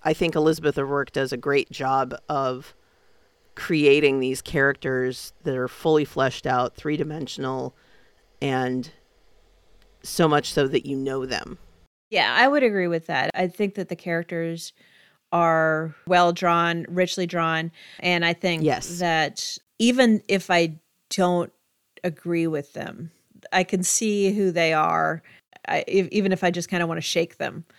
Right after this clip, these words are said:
Speaker 1: Yeah.
Speaker 2: Um, and, and, and in
Speaker 1: <laughs>
Speaker 2: some ways, I think the,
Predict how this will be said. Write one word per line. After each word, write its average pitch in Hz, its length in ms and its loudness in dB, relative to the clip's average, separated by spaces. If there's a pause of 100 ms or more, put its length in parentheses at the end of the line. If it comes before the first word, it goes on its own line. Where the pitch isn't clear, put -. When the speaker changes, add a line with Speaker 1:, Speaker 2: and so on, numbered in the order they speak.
(320)
Speaker 1:
Yeah. 170 240 4
Speaker 2:
Um, - 100 -4
and, 208 180 2
and, - 160 4
and 254 280 4
in 240 180 2
Speaker 1:
<laughs> 233 80 2
Speaker 2:
some 381 160 4
ways, 240 300 6
I 214 100 6
think 208 420 2 (100)
the, 185 480 4